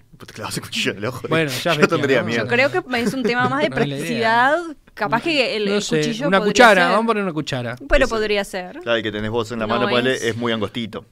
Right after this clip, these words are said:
Speaker 2: Bueno,
Speaker 3: Claro.
Speaker 2: pero de
Speaker 1: Una
Speaker 2: todas
Speaker 1: alianza
Speaker 2: maneras,
Speaker 1: madrecita.
Speaker 2: volvemos a lo mismo. No, no, no tiene, no, nunca se hizo por un fundamento <laughs> científico.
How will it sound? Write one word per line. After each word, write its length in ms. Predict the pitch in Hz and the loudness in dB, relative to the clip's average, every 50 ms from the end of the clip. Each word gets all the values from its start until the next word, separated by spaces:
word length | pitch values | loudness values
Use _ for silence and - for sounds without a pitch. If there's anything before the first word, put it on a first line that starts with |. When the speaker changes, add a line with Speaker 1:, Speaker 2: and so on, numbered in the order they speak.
| _ _ | _ _
Speaker 2:
Bueno, 220 | - 170 175 151 - 208 | -4 -2 0 0 0 0
Speaker 3:
Claro. 240 | 185 175 170 170 175 | -2 -4 -8 -10 -4
Speaker 2:
pero 220 | 170 160 147 147 | -4 -2 -2 -2
de 80 | 147 147 | -4 -2
Speaker 1:
Una 40 | - | -2
Speaker 2:
todas 140 | - 202 208 | 2 2 2
Speaker 1:
alianza 160 | 190 - 175 175 180 | 2 2 0 0 0
Speaker 2:
maneras, 140 | 185 208 220 | 2 2 2
Speaker 1:
madrecita. 220 | 208 196 180 151 135 | 2 0 -4 -6 -4
Speaker 2:
volvemos 360 | 147 147 160 175 190 170 165 | -4 -2 -2 -4 -4 -4 -6
a 40 | 151 | -6
lo 80 | 143 | -6
mismo. 380 | 143 151 147 131 127 113 110 135 117 | -6 -6 -6 -8 -10 -12 -12 -14 -12
No, 240 | - 135 143 151 139 | -10 -8 -8 -8 -8
no, 240 | - 147 147 156 160 | -8 -8 -6 -6 -6
no 240 | 165 147 156 156 160 | -6 -8 -8 -8 -8
tiene, 320 | 151 180 190 190 180 160 | -6 -6 -6 -6 -4 -6
no, 180 | 147 151 160 175 | -6 -6 -6 -8
nunca 360 | 180 175 190 202 208 - 190 | -6 -6 -6 -6 -4 -4 -4
se 100 | - 185 | -4 -4
hizo 180 | 170 175 - 185 | -6 -4 -6 -6
por 120 | 151 147 | -6 -6
un 80 | 147 - | -8 -8
fundamento 560 | - 156 135 131 117 - - 196 - - 185 | -8 -10 -10 -10 -8 -8 -8 -8 -6 -8 -8
<laughs> 0 | |
científico. 640 | 165 139 127 127 - 170 - - 143 127 - - | -8 -8 -8 -6 -6 -8 -6 -6 -10 -10 -10 -16